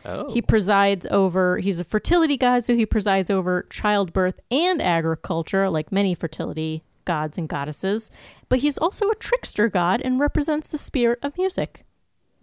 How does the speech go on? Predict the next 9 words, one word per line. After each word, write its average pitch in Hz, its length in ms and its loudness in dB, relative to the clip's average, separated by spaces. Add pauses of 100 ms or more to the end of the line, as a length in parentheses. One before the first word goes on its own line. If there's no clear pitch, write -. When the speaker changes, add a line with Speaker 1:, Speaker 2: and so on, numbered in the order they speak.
(120)
Speaker 1:
Oh. 92 1000 -6
Speaker 2:
So - 260 0
Speaker 1:
Hmm. 233 60 4
Speaker 2:
he's 240 140 -2
kind 254 240 -2
of 254 100 -4
a 254 260 0 (720)
fun 220 300 -2
guy. 202 320 2